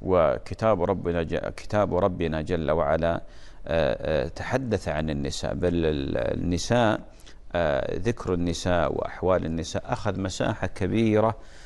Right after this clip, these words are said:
في كتاب الله عز وجل. والنساء في القرآن على ضربين: قسم جاء التصريح باسمه، باسمها، وهي امرأة واحدة فقط، وهي مريم، آه، بنت عمران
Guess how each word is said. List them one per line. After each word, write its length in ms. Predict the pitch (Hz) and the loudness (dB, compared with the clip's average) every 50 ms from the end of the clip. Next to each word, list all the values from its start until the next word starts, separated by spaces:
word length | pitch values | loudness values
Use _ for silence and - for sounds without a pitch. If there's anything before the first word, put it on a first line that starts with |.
| - - - | -12 -12 -6
في 120 | - - 101 | -2 -2 -2
كتاب 400 | - - 90 - 98 87 80 76 | 0 -2 0 2 2 2 2 2
الله 260 | 76 80 80 82 78 - 80 | 0 2 2 0 0 0 -2
عز 320 | 69 62 69 - - - | -2 -2 -2 -4 -4 -4
وجل. 360 | 64 58 55 57 - 64 - - - - - - - - - - - - | -4 -2 -4 -4 -4 -4 -4 -6 -10 -14 -14 -14 -14 -14 -16 -14 -10 -2
والنساء 1600 | - - 101 101 101 101 98 92 - 50 50 - - - - - - - - - - - - 98 98 104 101 - - 165 - | 2 4 6 6 6 6 6 4 4 0 -2 -2 -4 -4 -6 -6 -6 -4 -2 -2 -2 -2 -2 0 0 -2 -2 0 0 0 0
في 100 | - - | 0 -2
القرآن 480 | 120 - - - 107 82 92 113 117 101 | -4 -4 -2 -2 0 2 2 2 2 0
على 260 | - 87 90 85 78 | 0 0 2 2 2
ضربين: 460 | 78 78 78 69 - 57 69 64 62 57 - - - - | 2 2 0 -2 -2 -2 -4 -4 -4 -6 -10 -10 -2 -2
قسم 380 | 156 147 - - 147 143 127 104 | -2 0 0 0 0 0 0 0
جاء 280 | - 123 127 123 104 | 2 4 4 4 4
التصريح 800 | 113 - - - - 107 101 - - 120 117 123 127 120 - - | 2 -2 -4 -6 -8 -8 -6 -4 -2 0 0 2 0 0 -2 -4
باسمه، 500 | 87 101 104 113 - - - 82 76 67 - - - - - - - - - - - - - | -4 -2 -2 -2 -2 -2 -2 -2 -2 -2 -4 -6 -12 -14 -14 -14 -14 -14 -14 -14 -16 -14 -8
باسمها، 640 | - - 87 107 104 - - 110 73 - 80 82 - | -4 0 0 2 2 0 -2 -2 -2 -4 -4 -6 -2
وهي 340 | - - 110 107 107 110 110 | 2 2 2 2 4 2 2
امرأة 440 | 107 113 120 131 - - 101 - - | 2 2 2 2 2 0 -2 -2 -4
واحدة 540 | 87 82 78 73 69 - - 76 65 65 - | -4 -2 0 -2 -2 -2 -6 -4 -4 -4 -4
فقط، 440 | - - 73 - - - - - | -4 -6 -8 -6 -8 -12 -8 -4
وهي 280 | - 87 90 95 92 90 | -4 -2 0 2 2 2
مريم، 540 | 90 98 104 104 101 101 110 120 135 - 220 - - - - - - - - - - - - - - - | 2 2 2 2 2 2 2 2 0 -2 -6 -8 -10 -12 -12 -12 -14 -14 -14 -12 -14 -14 -14 -16 -14 -4
آه، 480 | - 85 80 73 65 62 60 - - - | 0 2 2 2 2 0 -2 -2 -4 -4
بنت 380 | - - 98 107 107 95 - 95 | -2 0 0 0 0 0 0 -2
عمران 720 | 87 85 85 87 82 - 90 92 87 82 80 71 62 50 | 0 0 0 0 0 2 2 2 4 4 2 0 -2 -4